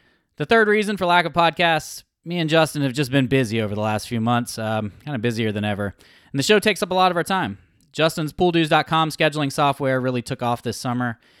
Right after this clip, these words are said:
He's signing pools left and right because they all need reservation software, and he's one of the only ones doing it. I'm a real estate agent, and I've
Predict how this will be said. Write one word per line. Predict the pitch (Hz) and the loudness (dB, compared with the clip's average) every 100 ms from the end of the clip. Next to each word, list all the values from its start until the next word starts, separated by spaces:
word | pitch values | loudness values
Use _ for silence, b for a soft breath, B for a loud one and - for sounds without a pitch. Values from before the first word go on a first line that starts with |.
| b b | b b
He's | 131 120 | -6 -4
signing | - 139 123 | 0 2 2
pools | 127 139 127 | -2 -4 -2
left | 123 120 | -2 -2
and | 107 120 | -4 -2
right | 151 151 143 | 2 0 -2
because | 110 123 | -10 -8
they | 107 110 | -8 -4
all | 151 180 | 0 2
need | 147 | 2
reservation | 120 117 107 107 107 107 | 2 2 0 -2 -2 -4
software, | 131 131 - 139 143 127 | -2 -2 0 0 0 -2
and | 104 110 113 | -4 -2 -2
he's | 113 104 | -4 -4
one | 117 | -4
of | |
the | 113 | -2
only | 117 123 | 0 0
ones | 127 117 | 0 0
doing | 123 143 | 2 2
it. | 113 - _ _ _ _ _ _ _ _ _ | 0 -4 _ _ _ _ _ _ _ _ _
I'm | 160 | 2
a | 175 | 4
real | 160 | 4
estate | 170 - 151 | 4 2 2
agent, | 143 143 190 | 4 2 0
and | 120 117 | -2 -2
I've | 117 104 | -2 -4